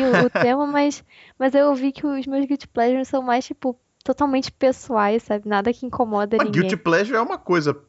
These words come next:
Speaker 2: pessoal, eu acho, que é uma coisa que você, assim, é,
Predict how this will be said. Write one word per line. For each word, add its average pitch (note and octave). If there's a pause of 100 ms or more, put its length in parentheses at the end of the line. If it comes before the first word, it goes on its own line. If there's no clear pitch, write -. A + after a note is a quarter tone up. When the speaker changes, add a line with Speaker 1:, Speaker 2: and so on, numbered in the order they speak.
(180)
Speaker 2:
pessoal, G2+
eu F#2
acho, F#2
que -
é G#2+
uma G#2
coisa A2
que A2+
você, A#2 (1500)
assim, -
é, -